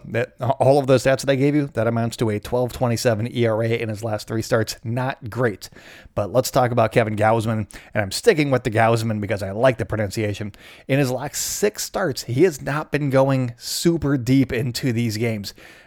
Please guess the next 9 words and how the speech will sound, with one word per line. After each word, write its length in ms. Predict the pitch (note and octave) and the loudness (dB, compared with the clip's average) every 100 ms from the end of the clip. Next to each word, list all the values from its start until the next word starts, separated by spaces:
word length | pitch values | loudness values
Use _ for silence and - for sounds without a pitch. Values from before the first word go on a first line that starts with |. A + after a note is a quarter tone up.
| - | -6
Uh, 240 | G#2 G2 | -4 -4
starting, 480 | - C3+ B2 A#2 G2 - | 2 4 4 0 -4 -2
you 100 | A2+ | 0
know, 100 | G#2+ | 2
with 240 | A2+ A#2 | 2 2
his 340 | B2 G2+ - - | 2 0 -8 -12
sixth 340 | - D#3+ - | -8 -6 -6
start 280 | - C#3 D#3 | 0 0 2
ago, 380 | B2 A2 C#3+ F3 | -2 2 4 2